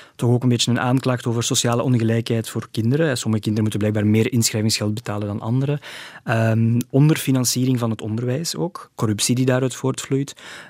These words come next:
Eh, het roddelcircuit, het benepen microcosmos op zo'n school en dan al die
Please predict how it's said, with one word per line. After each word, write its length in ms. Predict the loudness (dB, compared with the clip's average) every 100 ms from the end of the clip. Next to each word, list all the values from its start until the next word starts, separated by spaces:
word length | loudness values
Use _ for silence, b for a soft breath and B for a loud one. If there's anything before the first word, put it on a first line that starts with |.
| B
Eh, 120 | -2
het 160 | 0 2
roddelcircuit, 640 | 2 4 2 0 0 2
het 140 | 2 2
benepen 500 | 4 4 2 2 2
microcosmos 600 | 2 -2 -2 -4 -4 -4
op 120 | -4
zo'n 140 | -4
school 380 | -2 0 2 4
en 120 | 4
dan 160 | 2 2
al 160 | 0
die 240 | 2 2